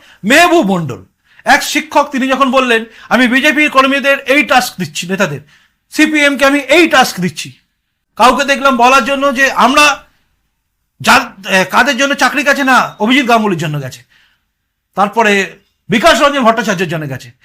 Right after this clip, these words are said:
যারা মামলা করেছে তাদের জন্য গেছে, কিছু, মানে একজন শিক্ষিকা most probably তিনি বলেছেন।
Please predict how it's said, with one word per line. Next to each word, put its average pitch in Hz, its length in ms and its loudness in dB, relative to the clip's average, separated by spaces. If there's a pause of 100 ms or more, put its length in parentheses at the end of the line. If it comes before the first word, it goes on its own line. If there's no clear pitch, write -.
(220)
যারা 302 220 4
মামলা 285 300 4
করেছে 247 220 0
তাদের 190 220 -2
জন্য 165 220 -8
গেছে, 127 260 -10 (680)
কিছু, 285 380 -2 (120)
মানে 220 160 0
একজন 208 380 -2
শিক্ষিকা 214 460 -4
most 180 220 -4
probably 135 340 -6
তিনি 269 200 -2
বলেছেন। 143 320 -4